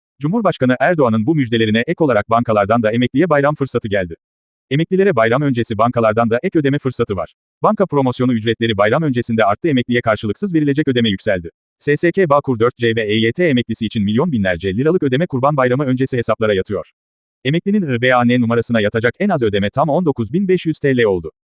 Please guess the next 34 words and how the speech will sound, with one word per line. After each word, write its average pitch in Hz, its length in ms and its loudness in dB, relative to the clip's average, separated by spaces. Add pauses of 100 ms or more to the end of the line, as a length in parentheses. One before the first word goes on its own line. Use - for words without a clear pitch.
(420)
Bayram 156 240 2
öncesi 139 320 -2
emekliye 120 480 0
ek 165 160 -2
ödemelerin 131 400 0
detayları 135 340 0
haberimizde. 98 500 -2 (260)
Emekliye 156 340 2
müjde 123 260 0
üstüne 127 320 -2
müjde 139 260 0
geldi. 95 300 -2 (420)
Cumhurbaşkanı 151 540 0
Recep 113 260 2
Tayyip 120 260 0
Erdoğan'dan 113 480 2
bayram 107 260 2
öncesi 127 300 0
emekliye 120 320 0
müjde 107 240 0
üstüne 113 320 -2
müjde 127 280 0
gelmeye 156 340 2
devam 110 220 2
ediyor. 92 280 -6 (580)
Geçtiğimiz 208 420 -2
günlerde 123 340 2
kabine 180 280 -2
toplantısı 120 480 -2
sonrasında 113 460 0
önemli 113 240 0
açıklamalarda 107 600 0
bulunan 101 260 0
Cumhurbaşkanı, 110 640 -4